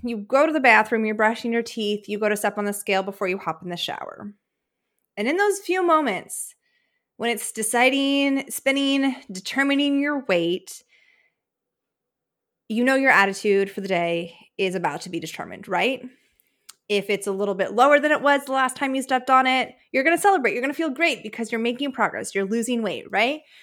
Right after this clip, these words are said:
But if it's higher, even just a little bit, you're gonna feel like, "What am I doing wrong? I'm failing." You're gonna feel fat. You're gonna feel fluffy. Or, like, all the work you're doing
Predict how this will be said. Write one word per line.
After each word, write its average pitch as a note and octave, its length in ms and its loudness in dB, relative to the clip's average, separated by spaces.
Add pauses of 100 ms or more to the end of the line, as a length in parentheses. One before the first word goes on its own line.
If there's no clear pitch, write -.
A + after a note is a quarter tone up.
(240)
But C4+ 60 2
if C4+ 140 4
it's A#3+ 100 -6
higher, D4 520 2
even E4 300 -2
just E4+ 220 -6
a C4+ 80 0
little E4+ 320 4
bit, F3+ 400 0 (380)
you're C4+ 100 0
gonna D#4+ 160 0
feel C4 220 2
like, A#3+ 240 4
"What F3+ 200 0
am F3 80 -4
I E3+ 60 0
doing F#3 300 -2
wrong? G3 400 2
I'm F3 160 -8
failing." G#3 500 -2 (460)
You're G#3 100 0
gonna G#3 160 0
feel G3+ 300 2
fat. C4+ 340 2
You're G3 80 -4
gonna F#3+ 140 -4
feel F3+ 160 -4
fluffy. A#3 680 0 (340)
Or, A3 60 -2
like, A3 240 2
all B3 100 4
the F#4 100 2
work D#4 260 2
you're C4+ 100 0
doing G#3+ 520 -4